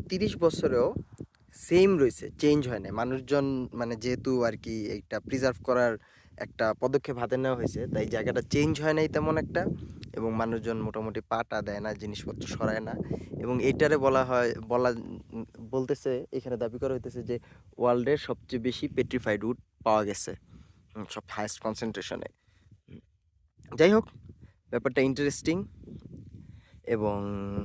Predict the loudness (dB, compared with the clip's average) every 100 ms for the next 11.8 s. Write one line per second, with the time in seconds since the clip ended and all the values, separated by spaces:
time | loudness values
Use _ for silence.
0 | -6 -10 -12 -12 -14 -8 -8 -2 -4 -4
1 | -20 -20 -20 -20 -20 -20 _ -10 -2 0
2 | 2 2 2 -2 -2 0 0 -4 -10 -6
3 | 0 0 -2 -6 -6 -6 -8 -8 -8 -10
4 | -8 -8 -10 -12 -10 -10 -10 -14 -12 -8
5 | -8 -10 -10 -8 -6 -6 -8 -8 -6 -8
6 | -10 -16 -20 -20 _ _ -20 -20 -16 -16
7 | -16 -14 -12 -10 -8 -8 -10 -2 -2 0
8 | -4 -8 -6 -6 -6 -6 -4 -4 -2 0
9 | 0 -2 0 0 0 -4 -4 -4 -6 -12
10 | -12 -20 -20 -20 _ -12 -10 -6 -2 0
11 | 2 2 0 -2 -4 -2 0